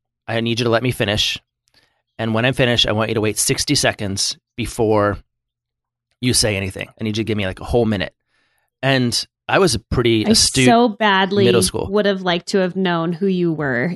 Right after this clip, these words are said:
Speaker 2: at middle school.
Speaker 1: I know,
Speaker 2: A
Speaker 1: but
Speaker 2: middle schooler communicating with an adult like this is pretty amazing.
Speaker 1: Isn't that,
Speaker 2: amazing.
Speaker 1: isn't that pretty cool? Yeah, I just, I, but I
Speaker 2: Yeah.
Speaker 1: remember it really distinctly. And, and the reason I remember it distinctly is because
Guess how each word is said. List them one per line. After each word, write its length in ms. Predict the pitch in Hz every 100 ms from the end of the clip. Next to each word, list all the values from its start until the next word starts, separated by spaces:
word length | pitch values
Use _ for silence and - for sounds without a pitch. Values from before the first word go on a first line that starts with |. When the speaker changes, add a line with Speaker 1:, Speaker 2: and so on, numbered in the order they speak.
| -
Speaker 2:
at 160 | 196
middle 160 | 180 151
school. 300 | - - 160
Speaker 1:
I 60 | 143
know, 100 | 165
Speaker 2:
A 40 |
Speaker 1:
but 100 | 208
Speaker 2:
middle 180 | 220 226
schooler 400 | 240 - 226 208
communicating 720 | 208 226 214 226 240 240 208 196
with 120 | 196
an 80 | 190
adult 280 | 175 180 127
like 180 | 170
this 180 | 165 170
is 80 | 175
pretty 280 | - 185 160
amazing. 360 | 151 151 143
Speaker 1:
Isn't 160 | 139 180
that, 60 | 185
Speaker 2:
amazing. 160 | 160 143
Speaker 1:
isn't 80 | 165
that 120 | 185
pretty 140 | 147
cool? 240 | 123 147 160
Yeah, 160 | 120 -
I 80 | 139
just, 160 | 180 -
I, 60 | 151
but 120 | 160
I 40 |
Speaker 2:
Yeah. 60 | 170
Speaker 1:
remember 160 | 190 180
it 40 |
really 180 | 156 147
distinctly. 440 | 131 156 143 110
And, 180 | 113 123
and 160 | 135 143
the 40 | 143
reason 360 | 135 233 185
I 60 | 139
remember 220 | 120 117
it 40 | 113
distinctly 480 | 110 127 110 117
is 100 | 117 113
because 440 | 123 127 120